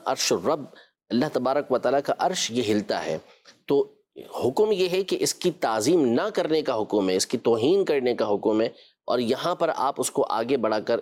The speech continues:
امامت کے مسلح پہ کھڑا کر رہے ہیں، تو یہ تو ایک دینی منصب اس کے سپرد کرنا ہے۔ تو جو بھی فاسق معلن کھلے عام گناہ کرنے والا ہے،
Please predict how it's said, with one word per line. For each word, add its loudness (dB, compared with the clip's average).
امامت 0
کے -2
مسلح 2
پہ 0
کھڑا -2
کر -2
رہے 0
ہیں، 2
تو -2
یہ 0
تو 0
ایک -2
دینی 2
منصب 0
اس -2
کے -2
سپرد 0
کرنا -2
ہے۔ 0
تو 4
جو 0
بھی 2
فاسق -2
معلن 2
کھلے 0
عام -2
گناہ -2
کرنے 0
والا 0
ہے، 2